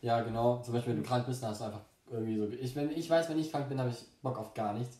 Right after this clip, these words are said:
Speaker 1: So,
Speaker 2: Mhm.
Speaker 1: lass mich einfach alle in Ruhe.
Speaker 2: <laughs>
Speaker 1: Äh,
Speaker 2: Aber was bei mir auch ein großer Faktor ist, ist das Wetter. Also wenn
Speaker 1: Echt?
Speaker 2: Sonne sche-, ja, ja, das ist tatsächlich bei mir so, wenn die Sonne scheint, bin ich viel besser drauf, als wenn's bewölkt ist oder wenn's regnet.
Speaker 1: Oh, okay.
Speaker 2: Kenn ich aber auch Leute, bei denen ist andersrum,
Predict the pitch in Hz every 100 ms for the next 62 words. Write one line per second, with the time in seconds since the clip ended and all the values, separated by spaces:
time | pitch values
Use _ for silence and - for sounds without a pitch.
0 | - 147 151 143 - - 123 123 123 117
1 | 110 - 175 - 208 120 123 - - -
2 | - - 123 123 123 120 165 175 190 190
3 | 170 170 175 170 175 170 170 160 151 -
4 | 143 143 151 156 180 175 - _ _ -
5 | - - - 139 139 151 147 139 175 185
6 | 180 165 165 165 160 160 - 160 175 175
7 | - 165 165 160 165 143 147 143 143 160
8 | 160 160 147 147 147 170 151 151 151 156
9 | 156 156 143 143 147 143 139 143 143 165
10 | 160 156 147 139 - 156 170 165 - -
11 | 156 147 98 92 104 - - 175 180 165
12 | 165 180 180 165 165 165 160 170 190 190
13 | 190